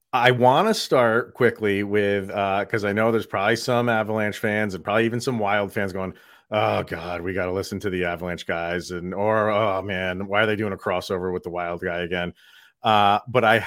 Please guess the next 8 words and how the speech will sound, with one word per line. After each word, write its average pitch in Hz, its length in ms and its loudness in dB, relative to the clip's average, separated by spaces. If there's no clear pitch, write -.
I 120 80 4
have 123 320 2
to 170 100 -8
start 151 320 0
here 104 460 -2
because 107 440 -2
you 156 200 0
host, 147 840 0